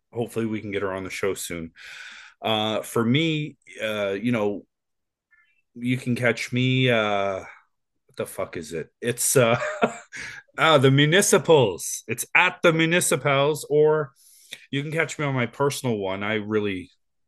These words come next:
it doesn't matter to me. It's, uh, at Matthew King five eleven.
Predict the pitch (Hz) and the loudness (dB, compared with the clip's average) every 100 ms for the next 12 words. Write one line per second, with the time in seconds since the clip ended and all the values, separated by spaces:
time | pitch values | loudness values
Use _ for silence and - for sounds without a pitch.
0 | - 98 107 98 90 95 90 87 95 95 | -10 -6 -6 -6 -6 -6 -4 -6 -6 -6
1 | 85 82 - - 95 90 85 - - - | -6 -6 -6 -4 -2 -2 -4 -12 -20 -20
2 | _ 101 107 - 101 104 107 98 - 104 | _ -2 -2 -4 -6 -8 -8 -10 -6 -6
3 | 98 - 101 95 101 101 95 104 | -4 -2 -2 0 -2 -2 -4 -8